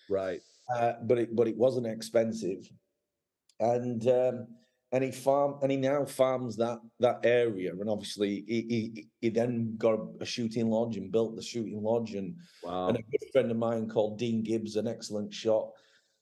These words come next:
Speaker 2: It, me and him get invites there regularly. He, he,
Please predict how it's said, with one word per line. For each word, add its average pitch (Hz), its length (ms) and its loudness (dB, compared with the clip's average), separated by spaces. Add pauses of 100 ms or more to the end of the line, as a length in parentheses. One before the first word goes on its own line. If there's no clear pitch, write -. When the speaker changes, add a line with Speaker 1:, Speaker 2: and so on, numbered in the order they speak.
(200)
Speaker 2:
It, 120 200 -4
me 127 160 2
and 120 80 0
him 123 160 -4
get 117 220 0
invites 120 540 -2
there 117 200 2
regularly. 107 720 -4
He, 107 220 -6
he, 110 200 -8